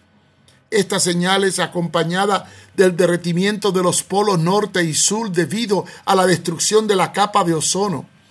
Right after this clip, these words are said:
de la alteración de la temperatura de la tierra, la cual sube debido a que hemos perdido la protección de nuestra sis-, de nuestro sistema con la contaminación y con las sustancias químicas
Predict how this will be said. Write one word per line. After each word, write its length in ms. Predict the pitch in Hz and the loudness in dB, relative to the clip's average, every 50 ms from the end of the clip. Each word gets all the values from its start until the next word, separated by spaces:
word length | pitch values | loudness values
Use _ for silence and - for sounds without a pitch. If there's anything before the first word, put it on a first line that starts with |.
| - - - | -20 -6 0
de 100 | 175 180 | 2 2
la 80 | 190 | 4
alteración 640 | 190 185 - - 196 185 185 175 - - 214 233 247 | 4 2 2 2 2 2 2 2 2 2 2 2 2
de 80 | 240 240 | 4 4
la 160 | 226 220 - | 4 4 4
temperatura 680 | 202 196 190 180 175 196 190 185 175 185 196 226 226 208 | 2 0 0 0 0 0 0 -2 -2 -2 -2 -2 -2 0
de 100 | 202 196 | 0 2
la 180 | 185 175 - | 0 0 0
tierra, 460 | - 196 220 233 226 214 202 185 170 | -2 -4 -2 -2 -2 0 0 2 2
la 160 | 170 190 - - | 2 2 0 0
cual 260 | 190 220 226 220 185 | 0 0 2 2 2
sube 460 | - - - 240 247 240 196 190 175 | 2 2 2 0 -2 0 0 0 2
debido 520 | 156 175 170 175 240 262 254 202 160 131 - - - - - - _ _ - | 2 0 0 0 0 -2 0 0 -2 -4 -4 -10 -20 -20 -20 -20 _ _ -2
a 140 | 202 175 - | -2 -2 0
que 260 | - 175 156 180 165 - | -2 -2 -2 -2 0 2
hemos 380 | 226 220 214 226 202 - - | 2 2 4 2 2 0 0
perdido 580 | - - 202 180 165 151 202 247 254 214 208 185 | 0 0 0 0 0 -2 -2 -2 0 0 2 2
la 160 | 175 165 165 | 2 2 2
protección 880 | 160 170 160 165 170 - - - - 196 226 240 247 220 160 127 - - - - - - - _ - | 0 0 0 0 -2 -2 -2 -4 -4 -2 -2 -2 -2 -2 -2 -4 -8 -14 -20 -20 -20 -20 -20 _ 2
de 100 | 151 180 | 4 4
nuestra 640 | 170 170 180 180 175 - 165 165 143 - - - - - | 4 4 4 2 0 0 0 -2 -2 -2 -6 -16 -20 -12
sis-, 400 | - - - - 175 - - - - | -6 -4 -4 -2 -2 -4 -4 -4 -2
de 140 | - 196 - | 0 0 2
nuestro 300 | 156 165 160 160 170 143 | 2 0 -2 -2 -4 -4
sistema 640 | - 175 165 - - - 202 220 220 233 233 - - _ _ _ - _ _ _ _ - | -2 -4 -4 -4 0 2 4 4 4 2 -4 -8 -10 _ _ _ -20 _ _ _ _ 0
con 220 | - 202 220 226 | 2 4 4 4
la 200 | 220 220 214 214 | 4 2 2 2
contaminación 1200 | - 240 247 240 226 185 - 208 196 190 196 190 185 180 165 - 202 208 220 226 214 202 - - - _ _ _ _ _ _ _ _ _ _ - | 4 4 4 4 2 0 0 0 0 0 0 0 0 0 0 0 0 0 0 0 0 -4 -8 -14 -20 _ _ _ _ _ _ _ _ _ _ -8
y 160 | 233 214 208 | -6 -6 -6
con 300 | - - - 202 196 196 | -6 -4 -2 0 0 0
las 140 | 190 175 170 | 0 0 0
sustancias 640 | - 180 - - - 190 202 196 - 202 185 - - | -2 -4 -4 -4 -4 -4 -2 -2 -2 -2 -4 -4 -6
químicas 580 | - - 220 220 202 175 - - 151 151 - | -8 -8 -6 -6 -6 -6 -6 -8 -10 -10 -8